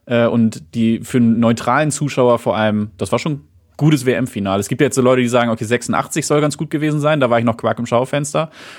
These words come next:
Und, ähm, irgendwann in den sechzigern soll's auch ein tolles W-M-Finale gegeben haben. Aber kannst du dich an ein besseres W-M-Finale erinnern?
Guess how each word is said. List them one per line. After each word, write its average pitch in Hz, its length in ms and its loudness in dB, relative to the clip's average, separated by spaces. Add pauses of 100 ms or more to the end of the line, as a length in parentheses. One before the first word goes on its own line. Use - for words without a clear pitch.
(120)
Und, 143 380 2
ähm, 123 400 4
irgendwann 123 280 2
in 117 60 4
den 113 60 4
sechzigern 135 440 0
soll's 135 160 0
auch 131 80 2
ein 127 80 0
tolles 135 260 0
W-M-Finale 127 520 0
gegeben 127 360 0
haben. 123 240 0 (420)
Aber 110 300 2
kannst 123 200 -2
du 175 40 2
dich 180 140 2
an 151 80 4
ein 135 40 4
besseres 156 340 0
W-M-Finale 151 480 0
erinnern? 160 320 -2